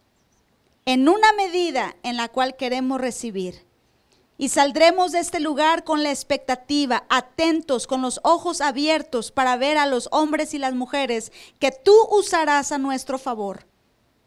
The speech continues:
Y te damos gracias, Señor. Lo hacemos con alegría, porque tú amas, oh Dios, al dador alegre. En el nombre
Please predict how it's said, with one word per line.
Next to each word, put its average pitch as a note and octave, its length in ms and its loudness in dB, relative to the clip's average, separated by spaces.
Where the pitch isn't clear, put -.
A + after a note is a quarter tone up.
Y B3 100 -6
te C4 120 0
damos B3+ 320 0
gracias, C4 380 -2
Señor. A#3+ 420 -4
Lo A#3+ 80 -2
hacemos D#4 460 -2
con F#4 180 -2
alegría, C#4+ 800 -2
porque A#3+ 240 -4
tú D4+ 240 -2
amas, C#4+ 380 -2
oh B3 60 -6
Dios, A3+ 440 -6
al A3+ 180 -6
dador G#3+ 280 -6
alegre. F#3+ 500 -8
En A#3+ 180 -4
el G#3+ 240 -6
nombre D4 480 2